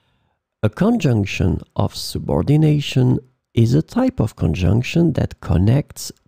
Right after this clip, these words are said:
two clauses or sentences in a way that shows a dependent relationship between them. This is really, really important, this concept of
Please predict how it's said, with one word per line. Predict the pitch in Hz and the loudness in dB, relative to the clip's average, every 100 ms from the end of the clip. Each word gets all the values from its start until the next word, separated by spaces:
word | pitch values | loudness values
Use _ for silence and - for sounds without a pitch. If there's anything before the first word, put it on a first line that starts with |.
| _ - | _ -2
two | 160 196 - | 2 2 0
clauses | - - - - - 131 - - - | -4 -2 -2 -2 0 0 -2 -10 -2
or | 107 107 127 - _ _ _ | 2 2 0 -4 _ _ _
sentences | - - - - - 107 - 202 247 233 - _ _ _ _ _ _ _ _ _ _ | -12 -4 -2 -2 0 0 0 0 0 -2 -14 _ _ _ _ _ _ _ _ _ _
in | 160 226 | 2 4
a | 214 | 4
way | 180 135 101 - 104 - | 4 2 2 0 -6 -4
that | 98 - | -2 -2
shows | - 123 127 139 - - | -2 2 2 0 -4 -4
a | 95 | 0
dependent | 92 92 - - 151 185 196 185 196 190 - _ | 0 0 -2 -2 2 2 2 2 0 -2 -8 _
relationship | - - 71 - 110 165 - 170 156 - 135 139 _ _ _ _ 135 123 | -4 0 0 0 0 0 0 0 0 0 0 0 _ _ _ _ -8 0
between | 135 131 98 101 - | 0 0 2 2 0
them. | - - - - - - - | -2 -4 -8 -10 -18 -14 -2
This | 98 - | -2 2
is | 113 - - | 0 0 -2
really, | 98 98 123 131 127 135 - - | 0 2 2 2 2 0 -2 -10
really | 98 101 98 95 - - | -4 0 0 -2 -4 -6
important, | 107 92 87 - - - 190 185 | -2 -2 -2 -4 -4 -2 -4 -4
this | - | -8
concept | - - - 113 - - | -8 -10 -4 -2 -2 -2
of | 110 | -4